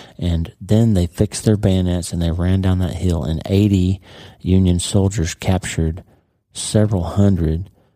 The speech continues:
attacking rebels because they found their purpose. It was impossible. It was against all odds. It was unlikely that they were gonna survive, but they did that because they had to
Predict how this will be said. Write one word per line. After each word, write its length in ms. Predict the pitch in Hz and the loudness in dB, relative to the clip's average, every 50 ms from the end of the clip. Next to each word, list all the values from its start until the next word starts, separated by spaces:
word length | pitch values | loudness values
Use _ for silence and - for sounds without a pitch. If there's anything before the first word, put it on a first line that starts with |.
| _ _ _ _ _ - | _ _ _ _ _ -12
attacking 720 | - 90 - - 92 87 87 - - 85 82 82 82 90 90 - - - _ _ _ _ | -12 -10 -6 -2 -2 -2 -2 0 0 0 0 0 -2 -4 -6 -12 -18 -20 _ _ _ _
rebels 580 | - 98 110 110 95 87 73 90 107 - - - _ _ _ _ _ _ _ _ _ _ _ _ _ _ | 0 2 2 2 2 0 -2 -4 -6 -8 -10 -16 _ _ _ _ _ _ _ _ _ _ _ _ _ _
because 320 | - 104 - - 104 92 87 | -12 -6 0 0 0 2 2
they 140 | 95 95 90 | 2 0 0
found 360 | 87 - 92 85 85 82 82 | 0 0 0 2 2 0 0
their 120 | 80 80 | -2 -4
purpose. 640 | 87 - - - 117 110 - - - - - - - - _ _ _ _ _ _ _ _ _ _ _ _ - | -6 -6 -2 -2 -2 -2 -2 -6 -12 -12 -16 -18 -18 -20 _ _ _ _ _ _ _ _ _ _ _ _ 0
It 40 | 104 | 2
was 140 | 104 101 - | 2 2 2
impossible. 760 | 92 87 - - 110 110 107 - - 92 - - - - _ _ _ _ _ _ _ _ _ - | 0 0 0 0 0 0 0 0 -2 -6 -6 -8 -14 -16 _ _ _ _ _ _ _ _ _ -4
It 80 | 98 | 0
was 160 | 95 95 90 | 0 0 0
against 380 | 101 92 95 107 104 98 - - | 0 0 2 2 2 2 0 -2
all 240 | 101 101 104 101 98 | 0 0 2 2 0
odds. 360 | 95 101 98 85 85 - - | 0 -2 -2 -4 -4 -4 -4
It 60 | 87 | -4
was 160 | 90 95 92 - - - - - - _ - | -4 -4 -6 -6 -12 -20 -20 -20 -16 _ 0
unlikely 640 | 117 113 113 113 110 104 101 104 101 - 101 90 | 2 4 4 4 4 2 2 0 0 0 0 0
that 160 | 87 87 87 - | 2 0 0 0
they 100 | - 95 | 2 2
were 140 | 90 92 | 2 2
gonna 200 | 87 92 92 90 | 0 0 0 -2
survive, 640 | 87 - - 98 87 - 98 101 107 95 85 82 - - - - - - - | -2 -2 -2 -2 -2 0 0 0 0 -2 -2 -4 -6 -10 -14 -20 -20 -12 -6
but 140 | - - - | -4 -2 0
they 120 | - 101 | 2 2
did 320 | 90 90 - 117 127 117 - | 2 2 2 2 2 2 2
that 220 | 92 87 87 90 | 0 0 0 -2
because 440 | - 95 92 - - - 101 101 92 | -4 -6 -6 -4 -2 0 0 2 2
they 120 | 104 98 | 0 0
had 400 | 92 85 85 95 104 101 98 98 | 0 0 0 0 0 0 0 -2
to 380 | - - - 90 80 82 85 87 | -4 -4 -2 -2 -2 -2 -4 -6